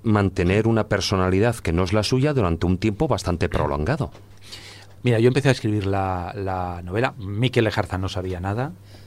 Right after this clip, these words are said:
Speaker 2: eh, por lo tanto no lo sabía nadie, lo sabía yo, yo y yo mismo. Y cuando llevaba escritos prácticamente, no mucho, ¿eh? Es decir,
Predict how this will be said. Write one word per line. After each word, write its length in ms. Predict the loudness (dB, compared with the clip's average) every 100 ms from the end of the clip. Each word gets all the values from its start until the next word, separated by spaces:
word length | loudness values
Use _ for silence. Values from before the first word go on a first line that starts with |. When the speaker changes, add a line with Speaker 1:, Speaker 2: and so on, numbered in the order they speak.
| -16
Speaker 2:
eh, 180 | -10 -10 -8
por 160 | -4
lo 60 | 0
tanto 240 | 0 2
no 80 | 2
lo 60 | 2
sabía 600 | 2 0 0 -2 -4 -4
nadie, 220 | -4 -4
lo 80 | -6
sabía 300 | -6 -6 -4
yo, 160 | -2 -2
yo 160 | -2
y 180 | -4 -4
yo 140 | -4
mismo. 400 | -2 -2 -2 -4 -8 -18 -20 -18 -20 -20 -20 -20 -4
Y 320 | 2 4 2 -2 -6
cuando 320 | -2 0 0
llevaba 680 | 0 0 4 4 4 2 -2
escritos 720 | -6 -8 -8 -6 -6 -6 -8 -18 -20 -20 -20 -14
prácticamente, 1300 | -6 -6 -4 -6 -4 -4 -4 -4 -2 -2 -4 -6 -8 -4
no 100 | 2
mucho, 340 | 4 4 0 -4
¿eh? 60 | -4
Es 260 | -6 -6
decir, 180 | -6 -8